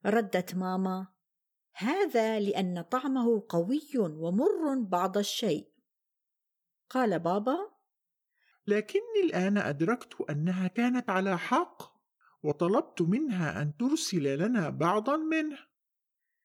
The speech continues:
Speaker 1: ضحكت أروى وقالت: "آه، إذن حان دوري للاختباء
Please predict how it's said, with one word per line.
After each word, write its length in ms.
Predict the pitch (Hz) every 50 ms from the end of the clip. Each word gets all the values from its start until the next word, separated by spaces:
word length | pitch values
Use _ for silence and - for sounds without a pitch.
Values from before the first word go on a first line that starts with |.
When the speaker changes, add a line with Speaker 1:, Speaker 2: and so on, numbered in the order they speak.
| _ _ _ 269
Speaker 1:
ضحكت 460 | 392 466 - 494 466 427 370 359 -
أروى 300 | - 254 262 262 254 254
وقالت: 840 | 247 247 254 247 254 - 254 254 254 254 254 247 247 247 247 _ - - _ _ _ _ _ _ _ _ _ _ _ _ - _ _ -
"آه، 500 | 554 539 539 554 571 587 587 587 571 554 539 - _ _ _ _ _ _ _ _ _
إذن 240 | 480 480 494 508 494 -
حان 240 | - 554 554 571 587 539 539
دوري 260 | 539 571 587 622 622 605 605
للاختباء 600 | 587 571 - 480 - - - 480 - 539 554